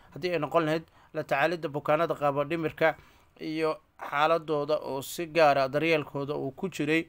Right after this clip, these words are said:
muddo afartan sano. Doctor Xabeeb ayaa waxa uu ka dalbanaya dadka muxsiniyiinta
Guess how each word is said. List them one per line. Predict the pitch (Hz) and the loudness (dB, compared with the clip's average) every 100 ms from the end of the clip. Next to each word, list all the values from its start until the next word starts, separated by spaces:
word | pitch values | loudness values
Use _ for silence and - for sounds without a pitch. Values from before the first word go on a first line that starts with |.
| - | -8
muddo | 139 156 | -8 -4
afartan | 143 156 147 139 127 | -4 -4 -6 -8 -4
sano. | 143 165 - _ _ _ - | 0 0 -2 _ _ _ -20
Doctor | 131 147 | -10 -8
Xabeeb | 131 156 165 - _ - _ _ | -4 -2 -2 -4 _ -20 _ _
ayaa | 151 165 | -2 2
waxa | 151 165 160 | 4 4 2
uu | |
ka | - 156 | 0 0
dalbanaya | 156 143 156 147 139 | 0 0 0 0 -2
dadka | 160 - 147 | -4 -4 -6
muxsiniyiinta | 123 - 143 147 165 143 156 151 | -6 -8 -4 -4 -4 2 4 4